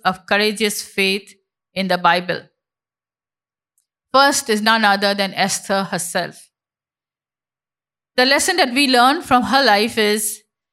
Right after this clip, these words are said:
we need to step out in faith and make our voices heard for the Lord, knowing he will protect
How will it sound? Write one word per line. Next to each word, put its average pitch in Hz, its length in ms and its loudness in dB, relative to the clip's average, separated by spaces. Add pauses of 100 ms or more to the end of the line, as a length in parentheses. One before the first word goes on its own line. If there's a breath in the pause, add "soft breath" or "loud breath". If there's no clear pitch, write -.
(200)
we 311 120 0
need 330 260 -2
to 294 100 -2
step 254 380 -2
out 233 240 4
in 208 160 -4
faith 196 640 -4 (560)
and 220 260 -2
make 247 400 0
our 190 300 4
voices 214 720 0 (160)
heard 233 380 2 (160)
for 190 120 0
the 180 120 -2
Lord, 180 380 -2 (960)
knowing 262 640 0 (260)
he 277 260 -2
will 247 180 2
protect 202 680 -2